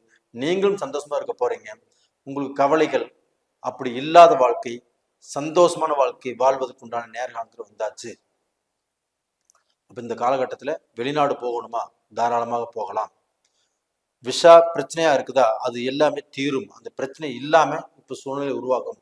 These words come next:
இப்ப வெளிநாடு போகலாம், வெளிநாட்டுல பிசினஸ் பண்ணலாம், வெளிநாட்டுல வேலைக்கு சேரலாம், உங்களுக்கு ப்ரமோஷன் வரும், டபுள் ப்ரமோஷன் வரும். நீங்க வேண்டான்னு சொன்னாலும் உங்களுக்கு ப்ரமோஷன் வரும். அந்த அளவுக்கு வேலையில ஒரு சந்தோஷம் கிடைக்கும், ஒரு நிம்மதி கிடைக்கும். ஒரு வேலையில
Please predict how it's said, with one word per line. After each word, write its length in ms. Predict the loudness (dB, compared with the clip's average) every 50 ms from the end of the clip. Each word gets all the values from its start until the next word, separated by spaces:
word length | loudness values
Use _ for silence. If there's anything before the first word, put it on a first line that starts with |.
| _ _ _ _ _ _ _ _ _ _ _ _ _ _
இப்ப 180 | _ -8 -6
வெளிநாடு 420 | -4 -2 -2 0 0 0 0 0 -2
போகலாம், 380 | -2 -2 -2 -2 -4 -8 -10 _ _ _ _ -12
வெளிநாட்டுல 540 | -8 -6 -4 0 0 0 0 -2 -2 0 0 0 0 -2 -6 _ _ _ _ -12
பிசினஸ் 320 | -10 -8 -8 -8 -8 -8
பண்ணலாம், 400 | -8 -10 -8 -6 -6 -4 -4 -6 -6 -12 _ _
வெளிநாட்டுல 500 | -12 -8 -4 -4 -4 -4 -4 -6 -10 -8 -4 0
வேலைக்கு 340 | 2 2 4 2 0 -4
சேரலாம், 440 | -6 -6 -8 -8 -6 -4 -6 -6 -6 _ _ _ _ _ _ _ -14
உங்களுக்கு 240 | -10 -10 -8 -10 -6 0
ப்ரமோஷன் 480 | 2 2 4 4 4 2 2 0 -2 -4
வரும், 200 | -4 -4 -6 -8 _ _ _ _ _ -2 6 10
டபுள் 300 | 10 10 12 10 8 6
ப்ரமோஷன் 480 | 8 6 6 8 8 6 6 4 0
வரும். 220 | 0 0 0 -2 -8 _ _ _ _ -8
நீங்க 160 | -4 -2 0 0 2 6
வேண்டான்னு 480 | 8 8 8 10 10 8 8 6 4 -2
சொன்னாலும் 240 | 0 2 2 0
உங்களுக்கு 240 | 0 -2 -6 -4 -2
ப்ரமோஷன் 340 | -2 -2 -2 -4 -6 -6 -2
வரும். 240 | -2 -2 -2 -2 _ _ _ _ _ _ _ _ _ _ -14 -8
அந்த 120 | -4 -2
அளவுக்கு 280 | -2 -2 -2 -2 0 4
வேலையில 300 | 4 6 6 6 2 2
ஒரு 80 | 0 -2
சந்தோஷம் 360 | -10 -8 -8 -8 -8 -10 -12 -12
கிடைக்கும், 320 | -14 -14 _ -20 -20 _ _ _ _ _ _ -12
ஒரு 100 | -10 -8
நிம்மதி 360 | -6 -4 -2 -2 0 0 0
கிடைக்கும். 400 | 0 -2 -6 -8 -8 -10 -12 -12 -12 _ _ _ _ _ _ -12
ஒரு 100 | -10 -6
வேலையில 400 | 0 2 2 4 4 2 2 0